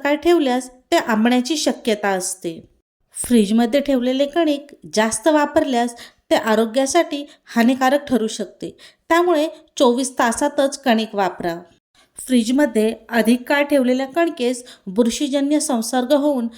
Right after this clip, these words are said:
मळमळ, उलट्यांचा त्रास होऊ शकतो. तसंच या कणकेचा वापर केल्यास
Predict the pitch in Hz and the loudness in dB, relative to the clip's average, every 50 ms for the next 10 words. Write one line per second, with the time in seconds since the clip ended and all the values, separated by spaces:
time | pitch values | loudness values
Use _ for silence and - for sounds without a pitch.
0 | - _ _ - 202 226 233 233 233 226 220 208 208 208 208 - _ _ - 233 | -16 _ _ -4 0 2 2 2 2 2 0 0 -2 -2 -4 -10 _ _ 0 2
1 | 247 240 240 - 277 285 294 285 - 247 254 277 269 - _ - 240 226 233 277 | 2 2 0 -2 -4 -4 -4 -2 -2 -2 -2 -4 -6 -8 _ -4 0 0 0 0
2 | 294 - - 277 254 226 220 - - 202 180 - _ - 180 170 - - _ _ | -2 -2 -2 0 0 0 -2 -4 -6 -8 -8 -10 _ -10 -10 -10 -10 -12 _ _
3 | _ _ _ _ _ _ _ _ _ - 339 330 330 - - 277 269 269 - - | _ _ _ _ _ _ _ _ _ 2 2 2 2 0 -2 -2 -4 -6 -10 -16
4 | - - _ _ - 202 196 220 214 214 - 240 233 233 240 277 269 269 285 247 | -20 -20 _ _ -6 -2 0 0 0 0 0 -2 -2 0 0 0 0 0 0 0
5 | 247 233 330 339 - 277 277 277 - 339 320 277 269 262 277 294 294 - | 0 0 0 0 -2 -4 -2 0 0 0 2 2 2 0 0 -2 -4 -10